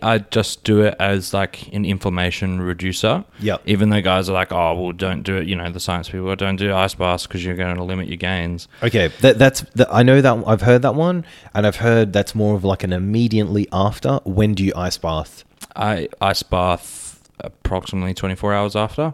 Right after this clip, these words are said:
Speaker 2: After a workout.
Speaker 1: When I'm, like, r-, like, my legs, when I train legs, just
Speaker 2: Yep.
Speaker 1: get super inflamed.
Speaker 2: Sure.
Speaker 1: If I train them heavy, so I, I, I ice bath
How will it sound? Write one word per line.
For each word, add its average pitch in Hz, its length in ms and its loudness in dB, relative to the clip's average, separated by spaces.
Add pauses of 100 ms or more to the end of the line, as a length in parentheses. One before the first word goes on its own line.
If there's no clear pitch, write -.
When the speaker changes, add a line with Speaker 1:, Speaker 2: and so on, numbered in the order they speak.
Speaker 2:
After 98 260 -2
a 98 40 4
workout. 78 400 -2
Speaker 1:
When 104 140 2
I'm, 98 140 0
like, 87 280 -2
r-, 87 240 -10
like, 90 220 -2
my 110 140 2
legs, 101 360 2
when 98 100 4
I 95 80 2
train 90 240 -2
legs, 87 340 -4
just 95 200 -4
Speaker 2:
Yep. 78 60 -2
Speaker 1:
get 87 160 -6
super - 580 0
inflamed. 92 720 -4
Speaker 2:
Sure. 82 400 -2
Speaker 1:
If 92 120 -8
I 95 120 0
train 95 260 -2
them 85 120 -2
heavy, 87 300 -4
so 85 400 -2 (400)
I, - 140 -6 (100)
I, - 220 -12
I 92 320 0 (460)
ice 98 240 -4
bath 90 420 -2